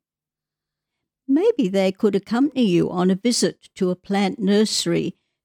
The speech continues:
to find that special rose that your grandmother loved so much and help you plant it in your own garden. What a wonderful way to keep your family's story alive.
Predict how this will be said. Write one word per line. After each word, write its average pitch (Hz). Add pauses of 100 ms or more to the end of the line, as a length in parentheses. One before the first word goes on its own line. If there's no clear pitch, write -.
(120)
to 220
find 202
that 185
special -
rose 190
that 175
your 185
grandmother 202
loved 202
so 220
much - (600)
and 180
help 214
you 185
plant 220
it 208
in 180
your 170
own 208
garden. 175 (1040)
What 254
a 220
wonderful 190
way 180
to 190
keep 180
your 180
family's 180
story 180 (120)
alive. 170